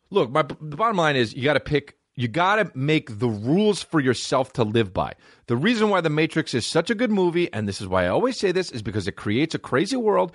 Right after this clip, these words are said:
and it adheres to the wor-, to, to the rules that are in, that are, that are involved. I watched this fucking, um, show on, this show Safe with Michael C Hall.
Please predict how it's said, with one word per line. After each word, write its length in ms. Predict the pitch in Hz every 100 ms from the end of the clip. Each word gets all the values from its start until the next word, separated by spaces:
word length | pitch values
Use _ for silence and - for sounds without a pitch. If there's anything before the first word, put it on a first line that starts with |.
| - -
and 100 | 120
it 120 | 117
adheres 380 | 104 101 156 180
to 120 | -
the 80 | 160
wor-, 240 | 147 143 - 120
to, 220 | 113 120
to 220 | 110 - 123
the 100 | 117
rules 420 | 113 101 80 - _ _ _ _ _ -
that 140 | 117
are 120 | 113
in, 240 | 110 104 101
that 240 | 107 107
are, 240 | 98 95 95
that 180 | 101 95
are 80 | 92
involved. 280 | 90 92 92
I 60 |
watched 240 | 110 147 147
this 140 | 127
fucking, 480 | - 135 131 120 113 - - - - -
um, 800 | 117 107 101 107 117 127 127 123
show 420 | - 127 117 110
on, 540 | 107 104 98 95 71 69 104 - -
this 220 | 110 101
show 180 | 120 95
Safe 480 | - 135 180 -
with 120 | 117 104
Michael 280 | 117 131
C 200 | 127 139
Hall. 360 | 120 127 170